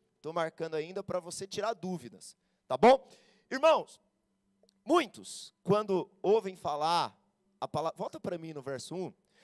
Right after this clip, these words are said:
Muitos, quando ouvem falar a palavra Apocalipse, dá até batedeira no coração.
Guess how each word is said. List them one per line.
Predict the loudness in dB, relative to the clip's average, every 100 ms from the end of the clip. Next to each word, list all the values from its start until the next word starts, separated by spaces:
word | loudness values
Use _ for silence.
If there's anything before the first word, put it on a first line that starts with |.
| _
Muitos, | 0 0 -2 -6
quando | -4 -2 0
ouvem | 0 0 -6
falar | -8 -2 0 0
a |
palavra | -2 -6 0 2 2 -2 -12 -4
Apocalipse, | 0 0 0 0 2 2 -2 -2 -6 -8 -10 -14 -16 _ _
dá | -2
até | 0 -2 -2
batedeira | -2 -2 -2 0 -2 -2 -2 -2
no | -6
coração. | -8 -8 -8 -12 -14